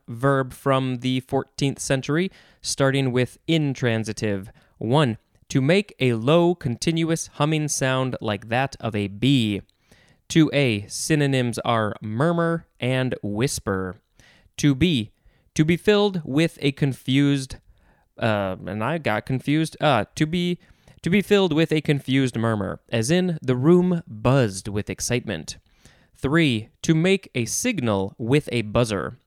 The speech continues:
Four, to go quickly, synonym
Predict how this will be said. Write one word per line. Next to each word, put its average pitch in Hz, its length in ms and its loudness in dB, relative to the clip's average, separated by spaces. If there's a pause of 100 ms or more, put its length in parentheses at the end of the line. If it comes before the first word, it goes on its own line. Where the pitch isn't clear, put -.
(340)
Four, 139 480 2 (400)
to 147 120 0
go 160 220 4
quickly, 107 640 -2 (160)
synonym 156 580 0